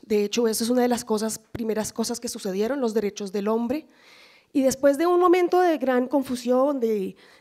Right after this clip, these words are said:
de mucha violencia, na-, eh, a Luis dieciséis lo,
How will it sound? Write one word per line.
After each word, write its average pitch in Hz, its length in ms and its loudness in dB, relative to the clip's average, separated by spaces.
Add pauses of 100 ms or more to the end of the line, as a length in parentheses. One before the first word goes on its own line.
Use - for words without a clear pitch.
de 240 80 6
mucha 254 280 4
violencia, 240 760 4
na-, 220 300 -2
eh, 214 340 0
a 196 60 -4
Luis 202 520 0
dieciséis 226 600 0
lo, 196 400 -4